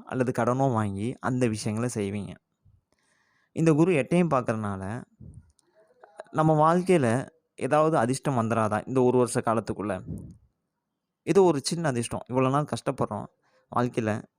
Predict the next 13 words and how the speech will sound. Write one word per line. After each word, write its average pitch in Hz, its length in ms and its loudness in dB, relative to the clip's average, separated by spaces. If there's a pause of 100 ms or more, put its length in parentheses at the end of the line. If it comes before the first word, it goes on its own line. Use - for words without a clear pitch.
(340)
so, 151 120 0
ஏதோ 156 160 6
ஒரு 175 120 6
அதிர்ஷ்டம் 139 380 -2
கிடைக்காதா 117 440 0
அப்படிங்கிற 110 340 0
ஒரு 110 120 0
அதிர்ஷ்டம் 170 640 2
சார்ந்த 131 320 2
ஒரு 117 140 2
நம்பிக்கையும் 127 460 0
கொடுக்கும். - 320 -10 (3250)
படிப்பு, 160 320 2